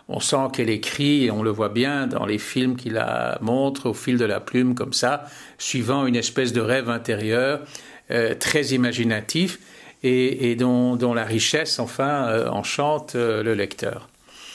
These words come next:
Et de l'autre, et, et c'est là que je pense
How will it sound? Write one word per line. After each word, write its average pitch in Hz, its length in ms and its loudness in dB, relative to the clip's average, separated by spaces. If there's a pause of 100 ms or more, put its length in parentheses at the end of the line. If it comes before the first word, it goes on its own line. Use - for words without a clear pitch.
(340)
Et 214 120 4
de 220 100 2
l'autre, 226 720 2 (120)
et, 143 460 2
et 143 60 4
c'est - 180 2
là 214 340 0
que 151 420 2 (580)
je 131 180 0
pense - 760 2